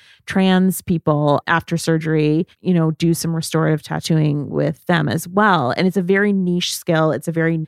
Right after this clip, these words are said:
niche artistry that I don't think a lot of people were paying attention to before. Um, and so how did, how were you inspired to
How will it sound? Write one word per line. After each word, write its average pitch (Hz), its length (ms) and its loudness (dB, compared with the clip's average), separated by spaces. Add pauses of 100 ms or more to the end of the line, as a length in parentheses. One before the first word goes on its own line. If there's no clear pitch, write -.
niche 185 480 -2 (180)
artistry 165 640 -2
that 156 320 -2 (400)
I 190 60 2
don't 208 100 2
think 247 100 -4
a 247 60 0
lot 202 120 2
of 185 60 -4
people 180 220 -8
were 170 160 -2
paying 170 220 -4
attention 180 500 -4
to 330 340 -2 (400)
before. 240 760 0 (360)
Um, 208 480 2
and 208 140 0
so 214 140 -2
how 202 220 -4
did, 214 180 0 (120)
how 190 180 0
were 202 120 0
you 180 500 2
inspired 156 640 -6
to 151 500 -2